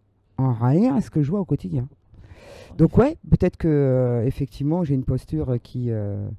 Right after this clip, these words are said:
Speaker 1: exaspérante, mais, euh, j'espère bien continuer à être exaspérante.
Speaker 2: Bah, bah, on souhaite que tu continues à être exaspérante et je pense que c'est un
Speaker 1: Merci.
Speaker 2: véritable <laughs> exemple pour, euh, les, les jeunes filles ou les jeunes personnes qui se construisent et même, euh,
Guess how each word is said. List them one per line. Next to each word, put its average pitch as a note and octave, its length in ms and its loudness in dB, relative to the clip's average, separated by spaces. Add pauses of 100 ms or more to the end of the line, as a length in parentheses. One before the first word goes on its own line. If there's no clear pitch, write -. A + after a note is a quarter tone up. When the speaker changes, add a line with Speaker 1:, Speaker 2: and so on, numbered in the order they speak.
(180)
Speaker 1:
exaspérante, B2+ 680 -8
mais, A#2+ 200 -6
euh, G2+ 40 -8 (400)
j'espère C#3 340 -4
bien C#3+ 160 -2
continuer C#3 360 -4
à - 20 0
être B2+ 160 -4
exaspérante. - 560 -6 (560)
Speaker 2:
Bah, D#3+ 420 -10 (440)
bah, E3 160 -8
on E3+ 100 -8
souhaite A3 320 -8
que - 80 -18
tu - 120 -16
continues F3+ 460 -12
à E3+ 60 -8
être D#3+ 200 -10
exaspérante F#3 560 -10
et G3 60 -12
je F3+ 60 -16
pense - 140 -10
que G3 100 -18
c'est - 120 -14
un C#3 140 -2
Speaker 1:
Merci. C#3+ 120 0
Speaker 2:
véritable G3 480 -4
<laughs> - 40 -12
exemple A3+ 520 -2 (400)
pour, A3+ 240 -2
euh, F#3+ 100 -2 (360)
les, F#3+ 540 -10
les G3+ 120 -8
jeunes A3 180 -6
filles C#4+ 160 -6
ou B3 100 -6
les G3 140 -10
jeunes A#3 280 -6
personnes B3+ 320 -10
qui A3+ 120 -18
se - 80 -20
construisent A3+ 500 -12
et G3+ 60 -10
même, A3 220 -6
euh, G3 120 -8